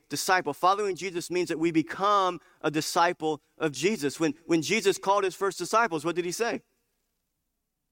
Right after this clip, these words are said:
"Follow me, follow me, follow me, become my, my, my disciple." And they saw him as a, as a rabbi, as a teacher, right? Follow me,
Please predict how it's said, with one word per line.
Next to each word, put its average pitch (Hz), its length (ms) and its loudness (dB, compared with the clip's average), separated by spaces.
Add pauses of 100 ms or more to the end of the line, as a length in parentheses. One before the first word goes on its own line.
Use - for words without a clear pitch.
(880)
"Follow - 220 -4
me, 107 180 -4 (680)
follow - 220 -2
me, 120 160 -6 (800)
follow 196 200 -2
me, 117 40 -8
become 180 560 -2 (160)
my, 180 160 0 (100)
my, 175 160 0 (120)
my 175 160 2
disciple." 165 800 -2 (260)
And 170 120 -2
they 220 100 6
saw 214 200 4
him 196 180 0
as 170 160 4
a, 147 120 0 (100)
as 156 140 0
a 170 80 4
rabbi, 185 400 6
as 147 120 -2
a 151 60 -8
teacher, 180 560 -2 (1040)
right? 190 200 0
Follow 208 400 0
me, 185 160 0